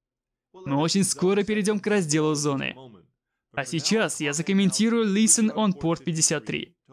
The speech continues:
чтобы разрешить запросы через любые порты.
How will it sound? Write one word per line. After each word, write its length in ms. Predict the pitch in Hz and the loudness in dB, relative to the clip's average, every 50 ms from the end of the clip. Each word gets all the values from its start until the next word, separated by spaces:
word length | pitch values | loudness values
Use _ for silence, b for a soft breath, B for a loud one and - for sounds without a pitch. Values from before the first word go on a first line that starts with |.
| - - | -20 -18
чтобы 280 | - - - 165 165 190 | -8 -4 -2 -2 0 0
разрешить 400 | 202 190 208 208 - - 233 185 | 0 0 0 0 0 0 0 0
запросы 460 | 185 196 190 - 214 220 208 - 208 | 0 -2 -2 -2 -2 -2 0 -2 -2
через 280 | 190 - 208 214 214 180 | 0 0 0 0 2 2
любые 300 | 208 220 170 165 180 180 | 0 0 2 2 2 2
порты. 480 | 175 - 156 156 156 - 151 143 - | 0 -2 -4 -6 -6 -6 -8 -8 -8